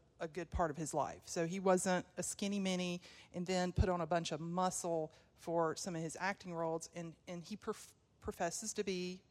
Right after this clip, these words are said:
a Christian. I don't know. It would seem so, um, and, but because of some things he does in his life.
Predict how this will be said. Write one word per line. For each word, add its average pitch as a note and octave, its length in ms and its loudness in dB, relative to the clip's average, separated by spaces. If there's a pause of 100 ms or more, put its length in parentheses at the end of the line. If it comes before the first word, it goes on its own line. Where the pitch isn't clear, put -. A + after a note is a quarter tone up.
a G3 60 -6
Christian. F3 520 -4 (760)
I F3+ 80 -6
don't F3+ 180 2
know. F#3+ 180 2 (180)
It G3 120 -4
would F3+ 140 -8
seem G#3 320 -12
so, G#3 320 2 (400)
um, D#3+ 260 -2
and, F3 140 -4 (160)
but F3 140 -2 (240)
because - 260 -8
of E3 80 -6
some E3+ 140 -4
things F3 260 -6
he F3 100 -8
does D#3+ 220 0
in E3 80 -6
his D#3 160 -8
life. D3 220 0